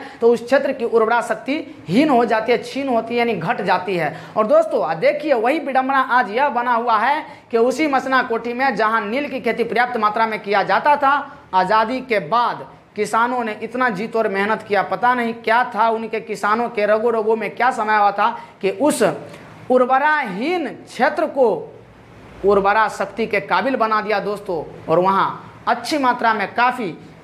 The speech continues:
गजब किस्म की वहाँ मक्का की खेती काफ़ी मात्रा में होने लगी और साथ साथ अन्य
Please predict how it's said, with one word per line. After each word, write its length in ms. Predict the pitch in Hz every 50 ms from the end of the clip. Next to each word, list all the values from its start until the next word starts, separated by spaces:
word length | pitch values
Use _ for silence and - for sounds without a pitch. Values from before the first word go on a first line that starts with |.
| - - -
गजब 400 | 156 196 214 214 311 302 311 -
किस्म 280 | - 285 - 277 277 262
की 120 | 269 254
वहाँ 200 | 240 233 220 220
मक्का 360 | 208 214 226 226 226 - 262 233
की 140 | 214 226
खेती 580 | 214 - - 208 208 226 202 175 151 160 156 -
काफ़ी 220 | - 202 208 233 233
मात्रा 300 | 220 208 202 208 214 208
में 80 | 196
होने 180 | 190 196 208 202
लगी 220 | 190 185 180 165
और 140 | 180 175 185
साथ 200 | 180 - 226 247
साथ 300 | - 247 214 - - -
अन्य 300 | 220 240 269 269 247 185